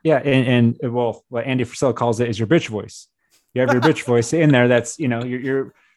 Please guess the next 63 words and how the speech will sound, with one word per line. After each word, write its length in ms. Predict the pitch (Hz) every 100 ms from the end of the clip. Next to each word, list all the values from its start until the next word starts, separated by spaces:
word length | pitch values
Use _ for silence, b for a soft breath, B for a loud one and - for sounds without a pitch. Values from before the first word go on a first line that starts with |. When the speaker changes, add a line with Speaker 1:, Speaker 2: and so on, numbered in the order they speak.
| _
Speaker 1:
when 180 | - 139
you 100 | 156
don't 140 | 160 165
wanna 180 | 170
go 100 | 160
to 40 | 165
the 80 | 160
gym, 400 | 156 160 110 110
your 180 | 123
bitch 220 | 123 165 123
voice 240 | 135 120
is 100 | 120
telling 200 | 147 151
you, 60 | 180
"Oh, 40 |
you 80 | 151
don't 140 | 139
have 100 | 151
to 60 | 127
go 100 | 117
to 80 | 110
the 20 |
gym," 280 | 110 107 - _ _
or 80 | 127
whatever 300 | 156 175 160
else. 180 | 190 156
But 120 | 160
yeah, 140 | 196 147
exactly. 520 | 135 151 196 180 107
Controlling 500 | - 135 - 165 165
your 100 | 156
bitch 220 | 139 -
voice, 360 | 131 135 151 - _ _
telling 260 | - 147 165
it 80 |
no, 320 | 139 123 123 139
and 120 | 127
you're 100 | 143
gonna, 200 | 143 139
you 100 | 147
know, 200 | 120 117
uh, 120 | 131 - -
there's 280 | 143 135 120
been 160 | 151
times 360 | 123 143 170 -
fucking 240 | 143 139
eleven 200 | 147 156
thirty 260 | 147 160 160
at 60 | 143
night, 280 | 151 165
I 80 | 131
didn't 140 | 127 131
go 80 |
to 80 | 131
the 40 | 120
gym. 320 | 151 156 156
I 40 | 127
was 120 | 113
like, 120 | 110
"Fuck, 200 | - 104 -
you 80 | 117
know 60 |
what? 180 | 135 139